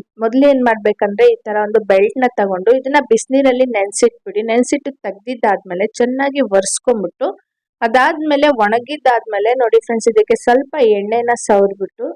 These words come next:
ನೀವು ಈ ಬೆಲ್ಟ್ ನ ನೀವು ಹಾಕ್ಬೇಕಾಗತ್ತೆ. ಆಗ ತುಂಬಾನೇ ಸಾಫ್ಟ್ ಆಗಿರುತ್ತೆ ಮತ್ತೆ ತುಂಬಾ ಗಟ್ಟಿಯಾಗಿ ಕಚ್ಕೊಳ್ಳುತ್ತೆ. ಅದು ಯಾವ್ದೇ ರೀತಿ ಲೀಕೇಜ್ ಆತರ ಏನೂ ಆಗೋದಿಲ್ಲ. ಎಣ್ಣೆ ಹಾಕಿರೋದ್ರಿಂದ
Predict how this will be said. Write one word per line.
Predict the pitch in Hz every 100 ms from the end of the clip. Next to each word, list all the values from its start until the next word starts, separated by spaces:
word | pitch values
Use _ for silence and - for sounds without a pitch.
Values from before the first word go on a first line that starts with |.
| _
ನೀವು | 233 220
ಈ | 214 208
ಬೆಲ್ಟ್ | 190 208 233
ನ | 240
ನೀವು | 214 190
ಹಾಕ್ಬೇಕಾಗತ್ತೆ. | 175 - 190 190 180 175 196
ಆಗ | 226 -
ತುಂಬಾನೇ | 247 254 285 302 294
ಸಾಫ್ಟ್ | 254 220 - 226
ಆಗಿರುತ್ತೆ | 220 202 202 349 - _ _ _
ಮತ್ತೆ | 285 285 330
ತುಂಬಾ | 285 269 277
ಗಟ್ಟಿಯಾಗಿ | 233 - 240 233 254
ಕಚ್ಕೊಳ್ಳುತ್ತೆ. | 220 - - 208 202 202 190
ಅದು | 202 339 415 240
ಯಾವ್ದೇ | 220 226 247
ರೀತಿ | - 262 220
ಲೀಕೇಜ್ | 220 - 247 247
ಆತರ | 233 226 214 202
ಏನೂ | 214 208
ಆಗೋದಿಲ್ಲ. | 190 190 196 240 269 220
ಎಣ್ಣೆ | 220 269
ಹಾಕಿರೋದ್ರಿಂದ | 269 - 247 233 226 302